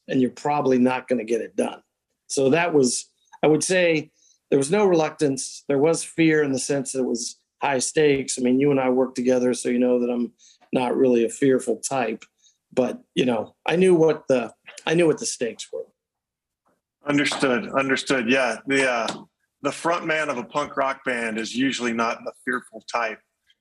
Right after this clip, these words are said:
Speaker 2: That said, um, it is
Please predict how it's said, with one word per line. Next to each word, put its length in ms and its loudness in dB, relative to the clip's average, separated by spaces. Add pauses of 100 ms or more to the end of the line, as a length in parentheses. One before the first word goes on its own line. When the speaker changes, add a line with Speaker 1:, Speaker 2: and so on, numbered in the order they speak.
(160)
Speaker 2:
That 260 -2
said, 520 0 (120)
um, 460 -4
it 220 -4
is 640 0